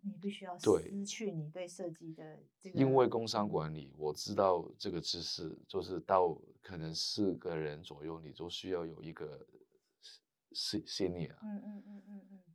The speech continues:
Speaker 2: 这个我懂，
Speaker 1: 嗯。
Speaker 2: 但是性格所有的配合没有配合上。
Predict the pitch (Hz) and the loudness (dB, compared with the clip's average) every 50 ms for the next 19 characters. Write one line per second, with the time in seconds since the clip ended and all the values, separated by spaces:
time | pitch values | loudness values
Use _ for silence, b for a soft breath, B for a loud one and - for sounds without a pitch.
0 | _ _ _ - 120 92 92 80 71 - - _ _ _ _ _ _ _ _ _ | _ _ _ 4 6 6 6 6 4 2 -4 _ _ _ _ _ _ _ _ _
1 | _ _ _ _ _ _ - - 95 - 95 95 98 - _ _ _ _ _ _ | _ _ _ _ _ _ -2 0 6 8 8 6 6 2 _ _ _ _ _ _
2 | - 208 101 92 87 127 123 104 101 101 - 101 87 82 78 71 71 60 _ _ | -8 -8 -8 -8 -2 0 2 2 4 2 2 2 0 -2 -2 -4 -10 -18 _ _
3 | _ _ _ _ _ _ - - - - - 110 95 92 85 82 71 65 67 - | _ _ _ _ _ _ -8 -6 -2 0 0 0 0 0 -2 -6 -6 -8 -10 -16
4 | - - - 90 87 87 78 76 80 76 - - 92 85 78 78 76 76 - - | -12 -4 2 4 4 4 4 2 -2 -6 -4 -2 -2 -2 -2 -6 -12 -18 -14 -8
5 | 80 82 78 76 - 101 101 87 80 73 76 - 92 - | -4 -2 -2 -2 -2 -4 -6 -6 -6 -8 -10 -12 -14 -16